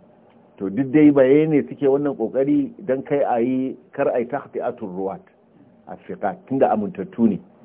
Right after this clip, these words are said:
Kar a ce sun yi kuskure, a ga yadda iya za a yi jam'i a cikin hadisin. Eh, don ba haka ba sai ka ce wannan hadisin sai ka yi hukunci a kansa da cewa mutsarib ne.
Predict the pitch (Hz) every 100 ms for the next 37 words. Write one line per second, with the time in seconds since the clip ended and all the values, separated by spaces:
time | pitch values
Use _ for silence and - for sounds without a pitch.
0 | - - - 139 139 135 120 113 110 131
1 | 113 - 98 - - - - - - 98
2 | 123 123 113 120 101 110 104 92 104 104
3 | 95 90 90 _ 95 92 95 - - 85
4 | 90 90 - - - - - - - -
5 | 90 87 85 90 - - - - - 113
6 | 143 131 131 127 123 135 120 123 123 117
7 | 101 113 117 117 95 117 120 107 123 117
8 | 82 - 113 101 87 - 101 87 - 101
9 | 101 85